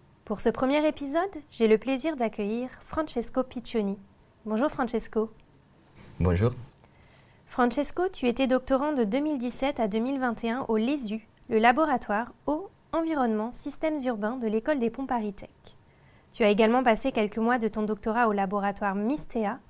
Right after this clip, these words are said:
Speaker 1: de l'inrae, Institut national de recherche pour l'agriculture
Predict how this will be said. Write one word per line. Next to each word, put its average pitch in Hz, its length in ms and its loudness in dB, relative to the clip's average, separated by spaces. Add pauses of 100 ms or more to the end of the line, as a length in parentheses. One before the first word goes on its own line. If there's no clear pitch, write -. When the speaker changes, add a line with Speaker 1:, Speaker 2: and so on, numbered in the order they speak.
(340)
Speaker 1:
de 226 60 4
l'inrae, 226 720 0 (340)
Institut 277 460 -4
national 240 540 -2
de 214 80 0
recherche 214 560 -4
pour 202 120 -6
l'agriculture 226 760 -4